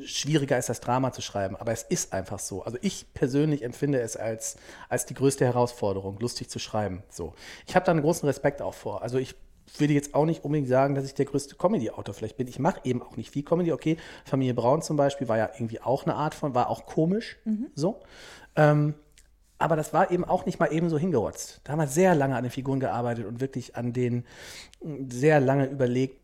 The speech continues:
Speaker 1: wie kriegen wir es hin, dass es dann irgendwann doch bei der Schwere des Themas ja auch irgendwie witzig wird. Und das hat eben ganz oft mit so einer Konsequenz der Figuren zu tun,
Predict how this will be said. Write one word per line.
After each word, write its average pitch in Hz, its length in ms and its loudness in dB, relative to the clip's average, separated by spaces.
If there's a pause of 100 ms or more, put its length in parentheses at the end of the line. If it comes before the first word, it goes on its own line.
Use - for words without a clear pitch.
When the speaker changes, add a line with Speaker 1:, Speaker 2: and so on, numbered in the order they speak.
Speaker 1:
wie 139 200 -6
kriegen 160 340 -2
wir 139 80 6
es - 120 -6
hin, 151 180 2
dass 139 220 0
es - 80 -10
dann 131 160 2
irgendwann 131 580 2 (720)
doch - 360 4 (180)
bei 123 100 4
der 113 240 2
Schwere 143 400 2
des 123 160 -6
Themas 147 360 0
ja 110 100 2
auch 120 240 0
irgendwie 131 320 0
witzig - 320 -6
wird. 92 220 -6 (520)
Und 127 80 -2
das 127 140 0
hat 170 140 4
eben 156 580 -2 (240)
ganz 151 240 0
oft 139 220 -4
mit - 80 -10
so 135 80 -2
einer 131 100 -2
Konsequenz 135 560 -4
der 135 100 -6
Figuren 131 320 -4
zu - 120 -12
tun, 110 260 -10